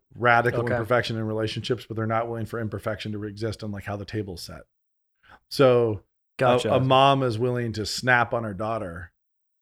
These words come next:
Speaker 1: and, you know, just, like, she's, she's willing to, you know, be really short-tempered, um, but she's not willing to have the knife crooked by the plate.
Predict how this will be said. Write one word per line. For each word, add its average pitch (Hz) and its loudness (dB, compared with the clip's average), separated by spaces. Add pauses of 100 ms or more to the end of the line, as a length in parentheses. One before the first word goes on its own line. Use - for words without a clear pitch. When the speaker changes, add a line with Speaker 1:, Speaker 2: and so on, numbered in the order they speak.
(140)
Speaker 1:
and, 110 -4
you 117 -4
know, 110 -2
just, 104 -4
like, 113 -2
she's, 131 -2
she's 135 2
willing 123 0
to, 107 -4 (300)
you 113 -6
know, 98 -6
be 127 2
really 113 0
short-tempered, 101 -2 (840)
um, 104 -2
but 120 -2
she's 120 -2
not 120 0
willing 113 -4
to 104 -6
have 98 -4
the 107 -4
knife 107 -6
crooked 80 -14 (320)
by 104 0
the 92 -6
plate. 98 -8